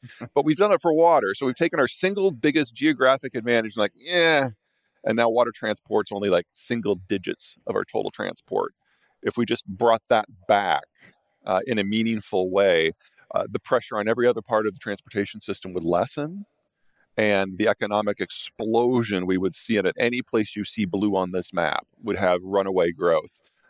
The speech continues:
Speaker 2: especially since we're in an environment where we need to double the size of the industrial plant.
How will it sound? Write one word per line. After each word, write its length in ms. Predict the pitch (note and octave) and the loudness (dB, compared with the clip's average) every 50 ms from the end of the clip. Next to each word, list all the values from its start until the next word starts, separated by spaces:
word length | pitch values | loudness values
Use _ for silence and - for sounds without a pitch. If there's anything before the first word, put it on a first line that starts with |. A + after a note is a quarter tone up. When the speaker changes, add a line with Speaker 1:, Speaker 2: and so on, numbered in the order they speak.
| _ _ _ _ | _ _ _ _
Speaker 2:
especially 460 | - - - A#2+ A2 - - G#2+ G#2 | -12 -2 0 -2 -2 0 -4 -6 -8
since 300 | - - - G#2 F#2 - | -6 -6 -8 -8 -8 -4
we're 160 | F#2 G2 F#2+ | -2 -2 0
in 80 | F#2+ G2 | 0 0
an 80 | F#2+ F#2+ | -2 -2
environment 480 | F#2+ E2+ F#2+ F#2+ F#2 F#2 F#2+ F#2+ - | 0 0 0 0 0 -2 -6 -6 -6
where 100 | - F2+ | -6 -4
we 60 | F#2 | -4
need 140 | F#2+ F#2 E2 | -4 -6 -8
to 60 | - | -10
double 280 | E2+ - F#2 E2 F#2+ F2 | -4 -2 -2 -2 -2 -8
the 80 | - - | -8 -8
size 280 | - - E2 E2 - | -6 -4 -4 -4 -4
of 80 | - - | -6 -12
the 80 | F#2+ | -12
industrial 440 | F#2+ - - - - - - E2 - - | -10 -8 -8 -10 -10 -10 -14 -16 -14 -8
plant. 380 | - F#2 - - _ _ _ | -8 -8 -8 -8 _ _ _